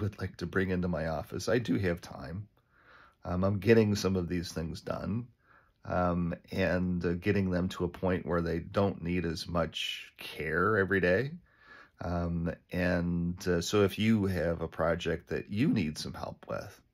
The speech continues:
um, that you'd like to chat at least with me about, um, don't hesitate to pick up the phone. Give me a jingle, five one nine, nine nine five, six one four five, five one nine, nine nine five, six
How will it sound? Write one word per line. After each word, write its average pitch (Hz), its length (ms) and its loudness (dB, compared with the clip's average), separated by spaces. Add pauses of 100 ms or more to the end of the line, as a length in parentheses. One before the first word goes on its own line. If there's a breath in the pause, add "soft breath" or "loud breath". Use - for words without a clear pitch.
(560 loud breath)
um, 85 300 -4
that 73 160 -2
you'd - 200 2
like 87 200 4
to 87 80 -8
chat 98 440 4
at - 180 -4
least - 260 -10
with - 240 -8
me - 100 -8
about, - 400 -4 (720 loud breath)
um, 85 180 -4
don't 123 240 4
hesitate 82 580 -2
to - 60 -18
pick - 220 -6
up - 100 -6
the 85 100 -2
phone. 82 260 -4
Give 107 180 0
me 95 160 2
a 78 40 -4
jingle, 76 380 -6
five 92 400 4
one 80 260 -4
nine, - 280 -8
nine 87 240 0
nine 90 180 2
five, - 360 -6
six - 420 -4
one - 240 -12
four - 240 -14
five, - 340 -12
five 71 340 -6
one 73 200 -8
nine, 73 200 -10
nine 73 240 -8
nine 78 200 -10
five, - 320 -12
six - 340 -12